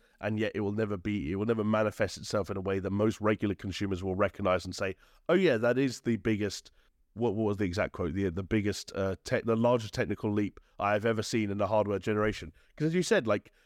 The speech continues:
we, we, most of us now have lived through the transitions from, you know, two D graphics to three D polygonal graphics and into the H D era, and for a while there,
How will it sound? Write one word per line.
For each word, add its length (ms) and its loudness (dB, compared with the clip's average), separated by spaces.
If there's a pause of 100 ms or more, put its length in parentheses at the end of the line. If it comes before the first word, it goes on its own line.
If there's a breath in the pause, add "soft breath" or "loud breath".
(120)
we, 180 2
we, 480 -4
most 400 2
of 80 -4
us 180 0
now 200 2
have 200 -2
lived 220 0
through 280 0
the 100 0
transitions 640 -2
from, 320 0 (380)
you 100 -2
know, 140 0
two 220 0
D 140 0
graphics 400 2
to 80 -10
three 220 0
D 140 0
polygonal 440 0
graphics 460 0
and 80 0
into 160 -4
the 160 0
H 260 0
D 260 0
era, 260 2
and 140 0
for 140 -2
a 40 2
while 300 4
there, 300 -2